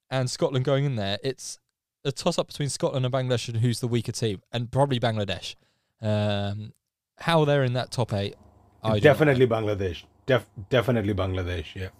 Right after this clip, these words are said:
Speaker 1: Yeah.
Speaker 2: I've never seen them win. I've never seen them perform.
Speaker 1: How are they in the
Speaker 2: And
Speaker 1: top
Speaker 2: I
Speaker 1: eight
Speaker 2: think
Speaker 1: then,
Speaker 2: they
Speaker 1: Ash?
Speaker 2: are basically a disgrace to cricket, yeah.
Speaker 1: Disgrace to cricket,
Speaker 2: I have no
Speaker 1: yeah.
Speaker 2: idea. I think they, they, uh, yeah, I think, I think they, they had a time when, uh, they used to create, like, those,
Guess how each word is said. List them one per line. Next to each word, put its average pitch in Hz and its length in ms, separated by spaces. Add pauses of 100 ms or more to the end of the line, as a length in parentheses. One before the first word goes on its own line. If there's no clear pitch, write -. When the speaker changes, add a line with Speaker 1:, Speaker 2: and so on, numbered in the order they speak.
(160)
Speaker 1:
Yeah. 110 300
Speaker 2:
I've 113 200
never 160 260
seen 165 240
them 127 180
win. 98 340
I've 95 180
never 143 240
seen 151 240
them 139 180
perform. 101 480 (260)
Speaker 1:
How 220 160
are 247 60
they 240 100
in 220 60
the 220 80
Speaker 2:
And 214 80
Speaker 1:
top 220 140
Speaker 2:
I 220 40
Speaker 1:
eight - 40
Speaker 2:
think 143 100
Speaker 1:
then, 113 100
Speaker 2:
they 120 100
Speaker 1:
Ash? 117 80
Speaker 2:
are 113 260 (280)
basically 110 360
a 104 40
disgrace 101 640
to 95 280
cricket, 95 420
yeah. 92 120
Speaker 1:
Disgrace 151 440
to 123 100
cricket, 113 200
Speaker 2:
I 113 40
have 117 100
no 123 140
Speaker 1:
yeah. 131 60
Speaker 2:
idea. 147 220
I 147 60
think 208 200
they, 202 160
they, 156 280 (260)
uh, 135 160 (920)
yeah, 113 260 (140)
I 123 100
think, 180 180
I 151 80
think 165 180
they, 143 140
they 131 140
had 160 260
a 185 80
time 117 500
when, 117 240
uh, 120 200 (540)
they 113 80
used 127 200
to 135 100
create, 131 300
like, 120 180
those, 113 280